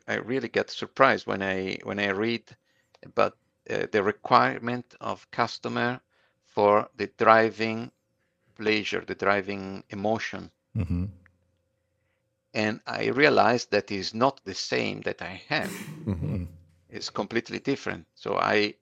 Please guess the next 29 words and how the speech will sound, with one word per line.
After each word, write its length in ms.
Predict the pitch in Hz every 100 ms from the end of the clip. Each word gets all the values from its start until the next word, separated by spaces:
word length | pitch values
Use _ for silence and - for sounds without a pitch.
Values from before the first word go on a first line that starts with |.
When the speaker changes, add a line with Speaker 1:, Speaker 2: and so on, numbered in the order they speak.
| -
Speaker 1:
when 200 | 113 117
I, 280 | 113 117 - _ _ _ _ _
when 180 | - 107
I 200 | 110 110
speak 360 | 107 - 139 131
about 380 | 117 104 107 - - _ _
driving 460 | 98 107 120 110 104
emotion, 680 | 101 110 131 - 92 95 107 _ _ _ _ _ _
for 280 | _ 117 101
me 380 | 113 127 123 -
is, 440 | 107 98 90 - _ _ _ _ _ _ -
uh, 840 | 92 87 90 87 90 90 90 92 - _ _ _
not 260 | 110 135 -
always 460 | 170 156 123 110
arriving 400 | 113 110 117 117 107
to 80 |
the 120 | 113 101
limit, 420 | 127 131 107 -
but 180 | 98 -
almost, 580 | 123 131 98 101 - _ _ _
Speaker 3:
Mm-hmm. 220 | 104 98
Speaker 1:
you 60 | 107
know, 240 | 101 98
Speaker 3:
<laughs> 180 | 98 -
Yeah. 80 | 95
Speaker 1:
feeling 300 | 117 117 110
the 100 | 107
car 320 | - 104 101
sliding, 800 | - 107 117 123 113 101 101 101